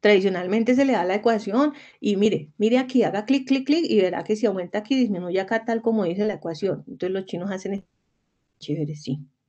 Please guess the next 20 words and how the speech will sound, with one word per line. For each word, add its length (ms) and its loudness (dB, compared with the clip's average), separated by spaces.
Y 140 -6
ya, 180 2
no 100 -2
aprendió 340 -4
más. 220 -10
Aquí 300 0
no, 180 6
aquí 280 0
era 240 2
para 300 4
ir 160 4
a 80 6
verificar 560 4
que 140 4
todo 360 4
eso 260 2
que 120 2
discutimos, 1120 2
ay, 100 -10
perdón, 280 -10